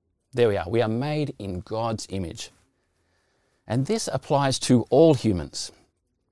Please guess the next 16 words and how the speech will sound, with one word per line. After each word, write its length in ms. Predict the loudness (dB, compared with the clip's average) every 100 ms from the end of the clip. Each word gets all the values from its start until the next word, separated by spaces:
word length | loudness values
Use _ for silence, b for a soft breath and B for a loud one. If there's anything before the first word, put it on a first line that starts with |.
| _ _ _ _ _
There 140 | 0
is 80 | 4
an 80 | 2
equality 540 | 0 0 2 2 0 0
to 240 | -2 2
everyone. 460 | 2 4 2 0 -4
Everyone 440 | -2 2 2 2
in, 120 | 2 2
is 160 | 0 2
made 380 | 2 2 2
in 100 | 2
the 80 | 0
image 340 | 0 0 2 0
of 100 | 0
God. 300 | 0 0 -6 b b b
Men 480 | -4 0 2 0